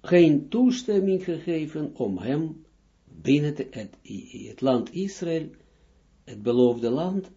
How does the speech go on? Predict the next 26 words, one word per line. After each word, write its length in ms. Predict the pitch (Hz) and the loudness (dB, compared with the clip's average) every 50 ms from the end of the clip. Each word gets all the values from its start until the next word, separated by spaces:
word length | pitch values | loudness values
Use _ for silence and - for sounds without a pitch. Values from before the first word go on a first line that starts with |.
| _ _ _ | _ _ _
binnen 420 | - 98 110 156 190 185 165 147 | -16 -8 -2 0 0 0 0 -2
te 120 | - 123 | -6 -10
komen. 300 | - - - - - - _ _ _ _ _ _ _ _ _ _ _ _ _ _ _ _ _ _ _ _ _ _ _ _ _ _ _ _ _ _ _ _ | -14 -14 -18 -20 -20 -20 _ _ _ _ _ _ _ _ _ _ _ _ _ _ _ _ _ _ _ _ _ _ _ _ _ _ _ _ _ _ _ _
Omdat, 500 | - 165 170 165 160 160 160 151 - - | 2 2 4 4 4 2 2 0 0 -2
en 200 | - 175 160 156 | -2 0 0 2
dan 180 | 151 156 147 151 | 2 2 2 2
Hashem 380 | 143 - - - 185 180 185 | 2 0 0 0 0 0 0
zei 240 | 185 - 196 196 202 | -2 -2 -2 -2 -2
tegen 240 | 196 185 170 175 175 | -2 -2 -4 -2 -2
hem, 140 | 170 165 165 | -4 -4 -4
sta 560 | 165 - - - 196 196 196 196 196 - - | -8 -8 -6 -4 -2 -2 -2 -2 -4 -4 -4
op 280 | - 175 170 165 151 143 | -4 -4 -4 -4 -4 -6
de 100 | 151 147 | -4 -2
berg 540 | 139 156 160 170 175 175 175 175 - - _ _ _ _ _ _ _ _ _ _ | 0 2 2 2 2 0 -2 -6 -10 -20 _ _ _ _ _ _ _ _ _ _
en 360 | _ - 135 131 123 123 - - | _ 0 0 2 0 0 -2 -8
kijk 460 | - - 190 190 190 180 180 180 - | -6 -2 2 2 2 2 0 -2 -6
naar 280 | 156 156 156 151 156 147 | -4 -4 -2 -2 -2 -4
het 220 | 147 143 143 - | -4 -6 -6 -6
land 440 | 135 143 143 139 139 135 135 117 107 | -6 -4 -2 -2 -2 -4 -4 -6 -6
dat 180 | 127 123 123 | -6 -6 -4
ik 240 | - 127 123 - - _ _ - | -4 -6 -6 -8 -12 _ _ -14
aan 420 | - 117 117 117 110 113 - - - | -10 -8 -6 -6 -6 -6 -8 -10 -12
jouw 340 | - 110 117 117 117 113 104 | -10 -8 -6 -6 -6 -4 -4
nakomeling 880 | 101 101 113 117 - - - 117 107 101 95 98 95 92 90 92 90 | -4 -4 -6 -6 -8 -10 -10 -10 -10 -10 -10 -10 -10 -10 -10 -10 -12
zal 200 | - - - 92 | -12 -14 -18 -18
geven. 460 | 90 - - 87 85 85 - _ _ | -20 -20 -20 -20 -20 -20 -20 _ _